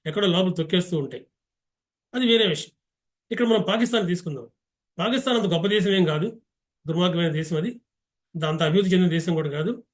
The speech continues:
అరువు తెచ్చుకున్నటువంటి టెక్నాలజీ. కాబట్టి ఆ స్పెంట్ ఫ్యూయల్ని సమర్థవంతంగా నిర్వహించడంలో పాకిస్తాన్కి సామర్థ్యం ఉండదు, అది ఫెయిల్ అయిపోతుంది, ఫెయిల్ అయిందని మనం నమ్మొచ్చు. కనుక ఆ స్పెంట్ ఫ్యూయల్ని పట్టుకున్నారు వాళ్ళు.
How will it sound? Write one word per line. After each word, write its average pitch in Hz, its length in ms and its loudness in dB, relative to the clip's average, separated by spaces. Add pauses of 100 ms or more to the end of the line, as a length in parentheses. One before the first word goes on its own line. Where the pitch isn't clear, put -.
(280)
అరువు 240 180 4
తెచ్చుకున్నటువంటి 220 540 2
టెక్నాలజీ. 131 400 -4 (640)
కాబట్టి 254 380 4
ఆ 175 160 2 (100)
స్పెంట్ 240 360 0
ఫ్యూయల్ని 220 640 0 (260)
సమర్థవంతంగా 220 680 2
నిర్వహించడంలో 180 840 0 (240)
పాకిస్తాన్కి 196 460 -2
సామర్థ్యం 160 440 0
ఉండదు, 208 400 0 (200)
అది 156 140 -4
ఫెయిల్ 214 240 4
అయిపోతుంది, 196 520 0
ఫెయిల్ 180 200 0
అయిందని 180 260 2
మనం 175 180 -2
నమ్మొచ్చు. 123 340 -8 (800)
కనుక 262 140 2
ఆ 220 180 4
స్పెంట్ 233 240 0
ఫ్యూయల్ని 208 280 2
పట్టుకున్నారు 165 440 -2
వాళ్ళు. 113 220 -12